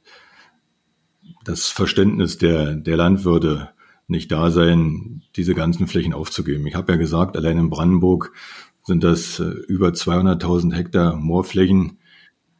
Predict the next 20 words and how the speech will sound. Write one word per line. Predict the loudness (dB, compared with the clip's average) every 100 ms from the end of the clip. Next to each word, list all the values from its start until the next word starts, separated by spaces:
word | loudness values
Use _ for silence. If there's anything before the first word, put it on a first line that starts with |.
| _
die | -4
dort | 0 0
in | 2
Bewirtschaftung | 0 0 -2 -2 -2 0 2
sind, | 4 4 2 -2
äh, | -4 -4 -6
wo | -12 -6 -2
die | 0
Landwirte | 0 -2 -2 -2
ihre | -2 -2 -4
Tiere | -2 0 2
weiden, | 2 4 4 2 0 -2
wo |
sie | -6 -6
ihr | -6
Futter | -4 0
machen. | 0 0 -2 -6 _ -20 -20 -20 _ _ -10
Ja, | -8
und, | -6 -4 -2 -2 0
äh, | 0